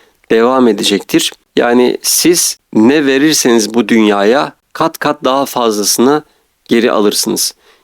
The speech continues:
İyilik verirseniz kat kat daha fazla iyilik size gelir. Maddi olarak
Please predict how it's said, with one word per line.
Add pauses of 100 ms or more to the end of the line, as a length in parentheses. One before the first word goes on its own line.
(140)
İyilik
verirseniz (320)
kat
kat
daha
fazla
iyilik
size
gelir. (400)
Maddi
olarak